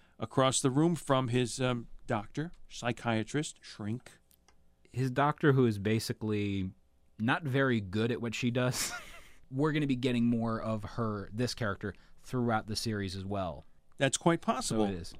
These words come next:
Speaker 1: But the thing is, too, that we find out that he is a civilian now. He's under, or been released, sort of
Speaker 2: Pardoned.
Speaker 1: covered conditionally from the government and these three rules to observe so that he doesn't, you know, have a,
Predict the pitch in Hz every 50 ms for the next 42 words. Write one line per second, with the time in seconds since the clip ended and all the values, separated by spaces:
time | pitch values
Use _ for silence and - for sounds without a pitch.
0 | - - 139 139 120 - - 127 123 135 123 - - 156 151 147 139 135 135 131
1 | 117 - - - 196 180 151 139 127 120 131 127 110 - 147 139 135 131 131 120
2 | - 127 117 117 120 107 110 107 - - 120 110 131 131 131 127 123 123 127 123
3 | 120 123 120 113 - 117 117 113 107 104 117 123 120 117 113 117 117 113 110 110
4 | 107 - _ - 127 123 117 117 127 123 117 113 120 160 190 170 - - - 156
5 | 143 147 139 - - - - 165 147 113 98 101 107 - - - - - 160 156
6 | 151 156 143 - - - - - 123 - - - 139 143 151 175 160 - - 151
7 | 147 151 135 - - 139 131 131 120 113 110 185 185 190 190 185 175 170 - -
8 | 123 120 120 120 110 - - - 147 139 127 131 143 185 202 202 180 - - 185
9 | 180 170 147 139 165 170 170 170 170 151 147 - - - - - - _ - -
10 | - - - - - - - - - - - - 123 117 123 123 123 131 131 110
11 | 123 123 - - 127 120 113 107 104 104 117 117 110 113 107